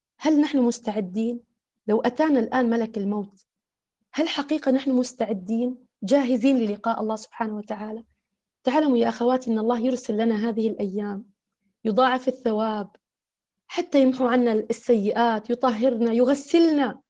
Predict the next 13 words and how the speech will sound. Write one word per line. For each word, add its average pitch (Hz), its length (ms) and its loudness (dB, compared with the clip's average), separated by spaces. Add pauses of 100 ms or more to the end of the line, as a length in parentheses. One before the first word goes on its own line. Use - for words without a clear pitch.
(400)
حتى 302 280 0
نستعد 320 460 2
للرحيل، 285 720 0 (500)
حتى 294 340 0
إذا 233 440 2 (1080)
أدركنا 254 500 4
الأجل 208 520 -4 (280)
وقبضت 254 600 2
أربا-، 226 420 -2
أر-، 233 200 -2
أرواحنا 226 540 -2
نكون 214 300 -2
طاهرين. 226 680 -6